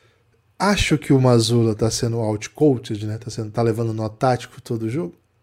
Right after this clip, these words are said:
Cara, eu não trabalharia com essa ideia, porque aí fica parecendo que é, é uma coisa específica, né? Acho que esse time tá sofrendo mais do que a gente esperava nos playoffs. Tem perdido muito jogo em casa,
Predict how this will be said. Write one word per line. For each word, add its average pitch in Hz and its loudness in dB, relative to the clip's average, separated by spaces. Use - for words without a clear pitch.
Cara, 240 -8
eu 226 -4
não 254 -8
trabalharia 220 0
com 226 -2
essa 185 2
ideia, 170 0
porque 170 -4
aí 196 2
fica 196 -8
parecendo 190 -4
que - -6
é, 156 -2
é 175 -4
uma 196 -2
coisa 175 2
específica, - -2
né? 143 -6
Acho 151 -6
que - 0
esse 156 -2
time 147 -2
tá 143 -2
sofrendo 151 0
mais 135 2
do 123 -2
que 117 -6
a 127 -2
gente 120 -6
esperava 117 0
nos 117 -2
playoffs. 117 -2
Tem 139 0
perdido 131 -2
muito 147 0
jogo 131 2
em 120 -4
casa, 113 -2